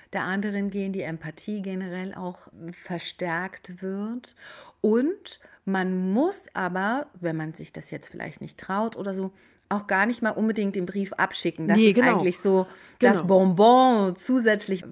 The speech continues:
Speaker 1: Aber viele hängen ja eben an dem Punkt, dass sie denken, "Oh, ich trau mich das nicht abzuschicken, weil vielleicht ist der andere, die andere peinlich berührt."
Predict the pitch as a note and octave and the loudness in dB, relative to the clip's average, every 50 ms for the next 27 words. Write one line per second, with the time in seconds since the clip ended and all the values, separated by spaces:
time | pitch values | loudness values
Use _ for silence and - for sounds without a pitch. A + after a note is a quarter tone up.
0 | - - - - D#3 F#3 G3 F#3 - - - A#3 A#3 A#3 G#3 G3 E3 - - G#3 | -12 -10 -6 -4 -2 0 0 -2 -2 -2 -2 0 2 2 2 2 0 -4 -4 -2
1 | A3 B3 B3+ A#3+ A3 G#3+ - - G3+ G3+ G3+ G3 G3 F#3+ F#3+ F3+ F3 - G#3+ G#3+ | 0 2 2 2 0 0 0 -2 -2 -2 -2 -2 -2 -2 -4 -4 -4 -4 -6 -4
2 | G3+ G3+ G3 - F#3 F#3 - - - - - D3 A#2+ F3 - - - _ - - | -4 -6 -8 -8 -10 -10 -8 -10 -10 -8 -8 -8 -8 -8 -12 -14 -20 _ -20 -14
3 | - - E3 E3 F#3 F#3+ - - E3+ - - F3 E3+ - - E3 - - - F#3 | -10 -8 -6 -4 -4 -6 -6 -6 -8 -6 -6 -8 -8 -6 -8 -10 -10 -10 -12 -8
4 | - - F3 - F3 E3+ E3+ E3 E3 - - F#3+ D#3 D#3+ E3+ D#3+ - - E3 - | -6 -6 -4 -4 -4 -6 -6 -6 -8 -8 -8 -6 -6 -6 -6 -8 -12 -14 -16 -14
5 | - - F#3 D#3+ - F3 F3 F3 F#3 G3 F#3 F#3+ F#3 E3+ F3 F3+ - - F3 F3 | -10 -8 -8 -8 -6 -6 -6 -6 -6 -4 -4 -4 -6 -6 -6 -6 -6 -6 -4 -6
6 | F3+ F#3 F3+ F3 F3 - F3+ F3 E3+ F3 F3 E3 - - F3 E3+ F#3 F#3+ G#3 A3 | -6 -6 -6 -8 -8 -8 -8 -6 -6 -6 -8 -10 -10 -12 -10 -6 -4 -4 -4 -4
7 | A3 | -6